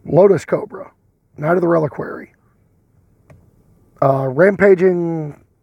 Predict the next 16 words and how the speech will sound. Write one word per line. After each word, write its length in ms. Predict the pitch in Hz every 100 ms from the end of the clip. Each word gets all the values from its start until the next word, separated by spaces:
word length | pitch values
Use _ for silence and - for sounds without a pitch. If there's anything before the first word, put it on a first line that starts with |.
| _ _ _ _ _
what 100 | -
was 100 | 156
that 120 | 143 -
card's 360 | - - -
name? 280 | - - 214 _ _ _ _ _ _ _ _ _ - - - - - _ _ _ -
Not 160 | 156
Rampaging 460 | 160 156 143 151 147
Rhinos. 600 | 147 147 147 147 143 143 - - _ _ _ _
I 80 | -
can't 200 | 165 160
remember 240 | 160 151 143
the 80 |
name 140 | 139 135
of 40 |
the 80 | 123
card. 200 | 139 -